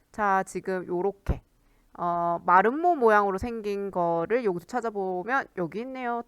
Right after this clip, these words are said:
time. 그럼 여기다가 time이라고 이렇게 쓰는 거예요. 그 다음에 하트 위에서 찾아보는 거죠. 그럼 여기 있네요. time for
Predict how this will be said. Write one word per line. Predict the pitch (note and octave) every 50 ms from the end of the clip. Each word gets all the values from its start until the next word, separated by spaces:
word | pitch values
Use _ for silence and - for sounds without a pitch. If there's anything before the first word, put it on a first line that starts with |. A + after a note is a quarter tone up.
| _
time. | - - C#4 C4 C4 B3+ A#3 G3+ F#3 F3 F3+ G#3 B3 C#4+ D#4+ - _ _ _ _
그럼 | - A#3+ G#3+
여기다가 | F#3+ F3 E3+ F#3+ F#3+ - G3 A3+ G3+ - -
time이라고 | - - C4+ B3+ C4 C4 C4+ B3+ G3 E3 D3+
이렇게 | D3+ D3+ - D#3
쓰는 | - - A#3 C4 C4 A#3+ G3
거예요. | - - - E3+ - _ _ _ _ _ _ _ _ _ _
그 | - -
다음에 | B3+ C4 C4 C4 C4 B3+ B3+
하트 | B3+ D#4+ E4 - - - E4+ E4 D#4+ D#4+ E4 _ _ _ _ _
위에서 | - F#3 F#3+ F#3+ F#3 F#3
찾아보는 | F3 - C4 A#3+ B3 B3 A3 F#3+ E3 D#3
거죠. | D#3 - - - A3 C4 D4+ _
그럼 | - A3 G#3+ G#3 G3+ G3+ G#3 _ _ _ _ _ _ -
여기 | E3 E3+ E3+ - F3+ F3
있네요. | E3+ D#3+ D3+ D3 C#3+ E3+ G#3+ C4+ E4+ E4 _ _ _
time | - - C#4+ C#4+ C#4+ C#4+ D4 D4+ D4+ D#4+ - _ - _ _ _ _ _ _
for | - - A#3 A3+ G#3+ F#3 E3 E3 E3 E3+ F3+ G#3+ B3+ C#4+ D#4+ E4+